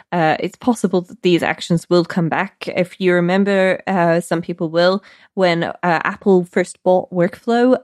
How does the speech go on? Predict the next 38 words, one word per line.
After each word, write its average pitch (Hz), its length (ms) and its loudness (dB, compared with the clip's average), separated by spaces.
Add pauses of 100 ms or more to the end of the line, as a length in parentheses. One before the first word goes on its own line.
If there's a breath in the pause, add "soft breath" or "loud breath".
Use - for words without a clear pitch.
several 202 320 0
actions 185 400 0
disappeared. 165 720 -4 (500 soft breath)
Um, 160 640 0
and 160 400 0 (120)
I 165 200 2
have 170 200 0
heard 196 260 2
through 190 220 -2
the 175 80 -2
grapevine 180 540 0
that - 320 -2
it - 180 -2
was 175 120 -10
basically, 175 800 0
uh, - 240 -2
everybody 175 420 0
got 165 180 2
a 156 40 0
release, 160 480 -2 (180)
uh, 160 260 0
from 165 180 -2
the 147 60 -6
Workflow 175 360 0
team 156 240 0
if 151 160 -2
your - 140 -2
app - 180 -4
was 156 140 -6
in 175 120 2
it 156 180 0
and 156 200 -2
you 151 80 -4
were 151 140 0
asked 165 240 -6
to 175 80 -12
sign 160 340 0
it. 233 220 -6